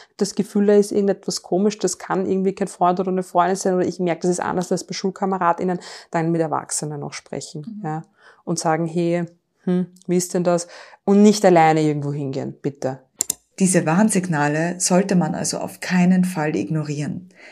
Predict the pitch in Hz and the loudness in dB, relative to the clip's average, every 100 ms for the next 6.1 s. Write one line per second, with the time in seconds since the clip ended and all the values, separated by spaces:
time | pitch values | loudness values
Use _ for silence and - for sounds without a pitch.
0 | - - 196 262 269 - 156 170 180 - | -10 0 2 2 0 -2 -2 0 0 -2
1 | 156 - 139 151 - 196 208 190 180 147 | -2 -2 -2 -2 -2 0 2 2 2 -2
2 | 151 139 143 147 - 143 165 180 180 - | -4 -6 -4 -4 -4 -4 0 2 2 -2
3 | - 233 254 202 185 165 - 180 180 - | -2 0 0 -2 -4 -6 -6 -6 -4 2
4 | 185 185 170 170 151 143 139 202 - - | 2 2 -2 -6 -6 -6 -4 -4 -4 -2
5 | 170 170 - 160 156 156 - 147 - - | -2 -2 -2 -4 -4 -8 -8 -10 -10 -12
6 | - | -14